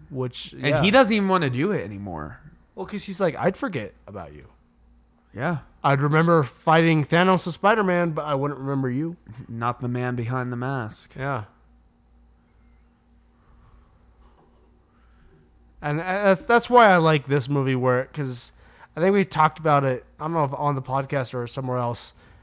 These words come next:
Speaker 1: about, um, One More Day, where this is, this movie is kind of a very
Speaker 2: A One
Speaker 1: loose
Speaker 2: More Day.
Speaker 1: adaptation
Speaker 2: Yeah.
Speaker 1: in some ways.
Speaker 2: The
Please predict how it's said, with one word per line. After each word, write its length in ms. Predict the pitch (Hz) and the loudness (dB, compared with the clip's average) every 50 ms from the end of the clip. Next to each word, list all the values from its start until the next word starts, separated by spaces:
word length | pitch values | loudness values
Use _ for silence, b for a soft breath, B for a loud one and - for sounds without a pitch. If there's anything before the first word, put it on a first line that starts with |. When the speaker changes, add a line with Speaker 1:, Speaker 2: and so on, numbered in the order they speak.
| b b b b - | b b b b -6
Speaker 1:
about, 480 | 143 127 123 135 127 127 127 131 - | -6 0 2 4 4 4 2 0 -2
um, 420 | 165 147 131 123 120 117 113 117 127 | -2 -2 0 0 -2 -4 -4 -6 -4
One 180 | 127 127 131 131 | -2 -2 0 0
More 200 | 131 131 123 120 | 0 0 0 -2
Day, 340 | 117 123 117 117 113 113 110 | -2 -4 -4 -4 -4 -4 -6
where 340 | 107 113 110 107 110 110 107 | -6 -6 -4 -4 -6 -6 -8
this 320 | 123 127 135 131 - - | -6 -4 -4 -4 -4 -4
is, 400 | 208 190 170 151 - - - - - - | -6 -6 -6 -8 -10 -14 -16 -18 -14 -6
this 240 | 135 151 185 - | -4 -4 -2 0
movie 240 | 285 370 392 381 339 277 | 2 0 2 2 4 4
is 200 | 180 156 143 - | 2 2 0 -6
kind 400 | - - 131 135 165 214 226 208 | -8 -2 0 2 2 4 4 4
of 180 | 208 196 165 | 4 4 6
a 260 | 175 165 147 139 135 | 6 6 6 6 4
very 420 | 131 123 123 120 135 131 131 143 147 | 2 -4 -6 -2 2 2 4 4 4
Speaker 2:
A 20 | |
One 160 | 139 135 147 | 4 4 4
Speaker 1:
loose 60 | 151 147 | 4 4
Speaker 2:
More 120 | 131 127 | 2 2
Day. 180 | 123 120 117 117 | 0 0 0 0
Speaker 1:
adaptation 880 | 139 135 131 131 127 131 147 151 185 202 - - 120 104 104 104 - b b b b b b b | 2 2 2 2 0 0 0 0 0 0 0 -4 -6 -6 -6 -10 -12 b b b b b b b
Speaker 2:
Yeah. 320 | 117 117 120 110 107 104 101 | -8 -6 -6 -6 -6 -6 -4
Speaker 1:
in 220 | - 139 127 123 120 | -2 -2 -2 -2 -2
some 340 | - - 143 131 127 123 | -4 -2 -2 -2 -2 -2
ways. 520 | 120 117 113 107 107 104 107 123 123 117 | -2 -4 -4 -6 -8 -6 -6 -6 -6 -6
Speaker 2:
The 40 | 110 | -8